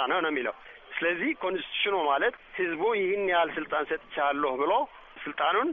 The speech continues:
በዝርዝር በቁጥር ሰፍሮ ያስቀመጠበት ዶክሜንት ነው እንግዲህ ኮንስቲቱሽን ማለት። አሁን ልክ አሉላ እንዳልከው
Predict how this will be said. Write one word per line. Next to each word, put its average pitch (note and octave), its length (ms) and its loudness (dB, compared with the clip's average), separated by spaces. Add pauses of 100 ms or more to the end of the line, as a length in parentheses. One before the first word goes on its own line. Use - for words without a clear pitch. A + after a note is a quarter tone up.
(260)
በዝርዝር D3+ 600 0 (540)
በቁጥር E3 500 0 (140)
ሰፍሮ D#3+ 340 0 (520)
ያስቀመጠበት E3 720 0
ዶክሜንት D3+ 460 -2
ነው B2 120 0
እንግዲህ A#2 300 -4 (180)
ኮንስቲቱሽን C3 480 -2
ማለት። A#2+ 260 -2 (600)
አሁን G3+ 260 4
ልክ B3 180 0 (100)
አሉላ D#3+ 340 2
እንዳልከው D#3 460 0